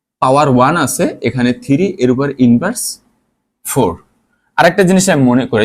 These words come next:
তোমাদের, এই যে কোন স-, এ এর, এই যে সূচক কত? এর সূচক কত? ওয়ান। কোন সংখ্যার উপরে পাওয়ার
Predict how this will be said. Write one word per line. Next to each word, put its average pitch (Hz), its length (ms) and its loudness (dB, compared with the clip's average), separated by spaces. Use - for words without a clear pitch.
তোমাদের, 131 220 -2
এই 208 160 6
যে 95 80 0
কোন 220 100 4
স-, - 120 -4
এ - 20 4
এর, 165 80 2
এই 113 120 4
যে 98 80 -4
সূচক 196 420 -2
কত? - 160 -2
এর 156 80 0
সূচক 190 340 0
কত? 180 140 -2
ওয়ান। 104 220 0
কোন 190 100 2
সংখ্যার 185 300 0
উপরে 220 140 4
পাওয়ার 185 220 2